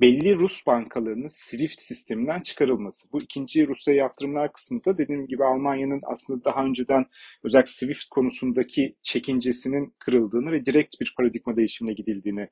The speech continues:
anlıyoruz buradan. Birinci de Ukrayna'yı destekle doğrudan silah yardımı, ikincisi de swift ve sisteminden Ru-, ba-, bazı Rus bankaların çıkartılması doğrudan burada bir, e,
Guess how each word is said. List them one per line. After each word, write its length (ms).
anlıyoruz 460
buradan. 300
Birinci 320
de 40
Ukrayna'yı 480
destekle 400
doğrudan 340
silah 300
yardımı, 360
ikincisi 540
de 80
swift 520
ve 40
sisteminden 600
Ru-, 200
ba-, 340
bazı 280
Rus 220
bankaların 360
çıkartılması 800
doğrudan 600
burada 260
bir, 240
e, 60